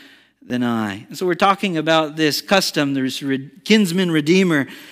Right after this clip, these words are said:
And that's what he's talking about here. And he s-, says this in verse thirteen, "Stay the night. And in the morning it shall be that if you will perform the duty of a close relative for you,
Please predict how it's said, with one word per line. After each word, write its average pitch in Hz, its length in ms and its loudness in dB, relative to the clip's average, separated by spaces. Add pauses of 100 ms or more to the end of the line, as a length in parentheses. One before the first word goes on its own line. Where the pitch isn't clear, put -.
(240)
And 160 260 2
that's 185 160 4
what 190 120 4
he's 151 120 2
talking 180 400 2
about 147 260 2
here. 147 140 4
And 151 80 2
he 147 80 2
s-, - 320 -8
says 214 260 2
this 190 200 2
in 165 100 -2
verse 160 240 0
thirteen, 151 480 -2
"Stay 185 400 2
the 156 140 -4
night. 143 480 -2 (560)
And 160 80 -2
in 165 60 0
the 165 60 -2
morning 196 520 4
it 175 100 -4
shall 170 220 -2
be 156 240 4
that 147 160 0
if 147 160 -2
you 165 100 2
will 151 140 2
perform 170 500 -2
the 156 100 -2
duty 160 380 4
of 143 100 0
a 135 40 -6
close 156 320 -6
relative 175 540 -2 (260)
for 156 320 2
you, 127 360 2